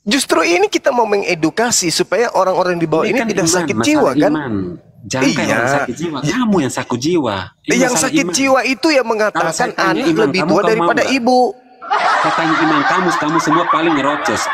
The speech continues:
Speaker 2: Yang
Speaker 1: Enggak,
Speaker 2: semua
Speaker 1: saya, kalau
Speaker 2: dibuka
Speaker 1: iman
Speaker 2: tuh.
Speaker 1: saya jelas Maria melahirkan anaknya manusia,
Speaker 2: Oh,
Speaker 1: Yesus.
Speaker 2: boleh.
Speaker 1: Jelas
Speaker 2: Karena
Speaker 1: itu.
Speaker 2: memang beda
Speaker 1: Nah,
Speaker 2: orang, beda
Speaker 1: Anda,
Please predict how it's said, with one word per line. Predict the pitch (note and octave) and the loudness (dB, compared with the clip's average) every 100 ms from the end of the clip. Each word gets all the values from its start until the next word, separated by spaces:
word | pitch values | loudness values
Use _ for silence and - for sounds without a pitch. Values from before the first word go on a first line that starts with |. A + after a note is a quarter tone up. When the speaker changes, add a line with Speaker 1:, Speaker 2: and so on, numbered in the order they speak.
| A#2 | -4
Speaker 2:
Yang | B2+ | 0
Speaker 1:
Enggak, | C#3 F#4+ F3+ - | 2 2 2 -2
Speaker 2:
semua | C#3 | 0
Speaker 1:
saya, | C#4 B3 | -2 0
kalau | C#4+ C4 | 0 0
Speaker 2:
dibuka | B3 A3+ | 0 -2
Speaker 1:
iman | G#3+ | -2
Speaker 2:
tuh. | G3+ | 0
Speaker 1:
saya | F#3+ C4 D#4 | 2 2 2
jelas | E4+ A#3+ G3+ - | 0 0 0 -2
Maria | F3 D3 G#3 | -4 0 -2
melahirkan | A3+ E3+ C#3 B2 G#3 E3 | 0 -2 -2 -2 -2 -4
anaknya | A2+ A#2+ - D#3 | -4 -4 -2 -2
manusia, | A#2 A#2 A#2 G3 F#3+ G2 | 0 -2 -2 0 0 -2
Speaker 2:
Oh, | _ | _
Speaker 1:
Yesus. | C#3 F3+ E3+ D3 | -4 0 0 0
Speaker 2:
boleh. | F3+ C3+ G2 F2+ | 0 -4 -8 -4
Speaker 1:
Jelas | C#3 C#4 D4 | 0 2 2
Speaker 2:
Karena | D#4 | 0
Speaker 1:
itu. | B2 | 0
Speaker 2:
memang | D3+ D3+ | 0 0
beda | C#3 C3 B2 | -2 -2 0
Speaker 1:
Nah, | D#3+ | 0
Speaker 2:
orang, | E3 A2+ | 0 -2
beda | G2 | 0
Speaker 1:
Anda, | E3+ C#3+ A#2+ | 0 2 2